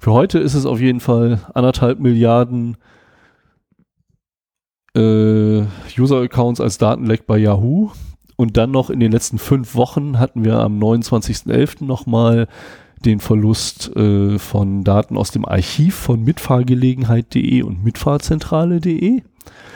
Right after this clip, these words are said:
Wenn man dort Kunde war, dann, äh, sollte man vielleicht auch mal gucken, ob man sein Passwort vielleicht ändern möchte. Äh, hier wurden insgesamt über sechshunderttausend, äh, Bankverbindungen geklaut,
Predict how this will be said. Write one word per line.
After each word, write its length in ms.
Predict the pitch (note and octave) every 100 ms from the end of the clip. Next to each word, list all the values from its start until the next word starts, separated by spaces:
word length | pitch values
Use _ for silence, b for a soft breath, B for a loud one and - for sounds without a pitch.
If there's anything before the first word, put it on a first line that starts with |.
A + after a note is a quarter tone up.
| B B B B _
Wenn 120 | G#2+
man 460 | G#2 G#2+ G#2+ - A#2
dort 240 | A#2+ C#3+
Kunde 340 | - E3+ E3+ E3
war, 340 | E3+ F3+ G3 B B -
dann, 480 | C3 B2 B2+ B2+ B2+
äh, 640 | - B2 B2 B2 B2+ -
sollte 340 | A2+ A2+ A#2
man 180 | B2 A2+
vielleicht 260 | A2+ A2+ G#2
auch 160 | B2
mal 140 | D#3 C#3
gucken, 280 | - - D3
ob 100 | -
man 220 | C#3+ C#3
sein 160 | C3+
Passwort 400 | C3+ D3 - C3+
vielleicht 300 | - C3+ B2
ändern 320 | - C3+ C3 B2+
möchte. 400 | B2+ - C3 B2 B B B B B
Äh, 120 | - A2+
hier 280 | A#2 C#3
wurden 600 | C3+ C3 B2+ B2+ B2+ B2 B2
insgesamt 800 | - - B2+ C3+ A#2+ A#2+ A#2+ A2+
über 280 | C#3+ C3 A#2+
sechshunderttausend, 1400 | A#2+ - B2 A#2 A#2 A#2 A#2 A2+ A2+ A2 - - - - -
äh, 280 | A#2+ G#2 G#2+
Bankverbindungen 960 | G2+ B2 - D3+ C#3+ E3 D#3 D#3 D#3+
geklaut, 720 | D3+ - D3 C#3+ C#3+ C#3+ -